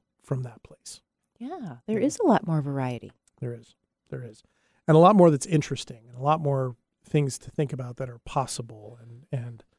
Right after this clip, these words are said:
Speaker 1: um, those, those things, those concepts can be so limiting, or those terms that we think are just a given as true,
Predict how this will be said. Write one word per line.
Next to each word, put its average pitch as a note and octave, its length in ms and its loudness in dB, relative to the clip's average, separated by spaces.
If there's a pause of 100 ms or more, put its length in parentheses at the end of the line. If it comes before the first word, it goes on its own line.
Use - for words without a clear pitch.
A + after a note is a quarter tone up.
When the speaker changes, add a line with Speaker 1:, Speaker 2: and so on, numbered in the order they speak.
(640)
Speaker 1:
um, C3+ 360 0 (760)
those, E3 180 2
those D3 200 -4
things, G#3+ 220 4
those C#3 200 -6
concepts - 500 -4
can B2 120 -14
be A#2 60 -18
so - 240 0
limiting, C#3+ 440 -2
or A#2+ 60 -14
those B2+ 200 -16
terms E3 380 0
that B2 80 -8
we B2 80 -16
think - 260 -6
are B2 140 -18
just - 360 -4 (720)
a C#3 60 -6
given B2 520 2 (480)
as C3+ 160 -8
true, D3 380 4